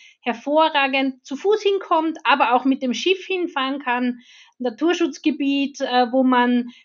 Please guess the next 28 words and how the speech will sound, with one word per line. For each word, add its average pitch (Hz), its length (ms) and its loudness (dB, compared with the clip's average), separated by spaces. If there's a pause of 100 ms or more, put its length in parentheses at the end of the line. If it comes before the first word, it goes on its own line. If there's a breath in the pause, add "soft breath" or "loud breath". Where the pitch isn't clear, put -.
ganz 285 400 -2
tolle 269 400 4
Plätze 262 540 0
hat, 254 200 2
wo 262 80 0
man 262 160 6
sich 254 200 0
auch 240 160 -4
wirklich 262 480 0
abseits 247 640 -2
verkriechen 311 760 0
kann 254 400 0 (260 loud breath)
und 247 120 -8
einfach 262 280 2
auf 233 160 2
den 254 160 2
See 247 240 2
hinausschauen 220 760 0
kann 233 240 0
und 233 140 -2
die 233 60 -4
Füße 240 500 0 (320 loud breath)
baumeln 220 420 4
lassen 214 340 -2
kann. 226 280 -4
Das 208 180 -6
ist 226 120 -8
natürlich 214 580 -4